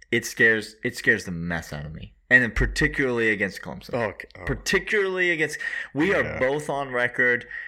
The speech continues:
Speaker 1: as long as, it just, as the day is long, we want Jamari Sawyer to play guard. We want Jamari Sawyer and Justin Schaefer to be the two guards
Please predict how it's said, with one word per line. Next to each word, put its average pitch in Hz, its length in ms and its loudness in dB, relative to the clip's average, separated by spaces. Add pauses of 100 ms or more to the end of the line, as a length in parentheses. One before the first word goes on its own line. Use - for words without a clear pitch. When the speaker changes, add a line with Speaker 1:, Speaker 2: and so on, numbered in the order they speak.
(160)
Speaker 1:
as 110 240 2
long 117 400 -2
as, 113 300 0 (240)
it 131 80 -2
just, 147 200 -2
as 107 200 -2
the 104 80 -2
day 123 380 2
is 123 200 -2
long, 104 560 -4
we 117 180 -2
want 110 340 -4
Jamari 104 360 -2
Sawyer 107 380 -2
to 95 80 -4
play 95 200 -2
guard. 127 540 -2 (400)
We 123 140 0
want 110 480 -4 (280)
Jamari 113 460 -2
Sawyer 113 480 0
and 104 180 -2
Justin 110 360 -4
Schaefer 110 420 0
to 104 60 -6
be 104 140 0
the 92 100 -6
two 143 260 0
guards 107 640 -4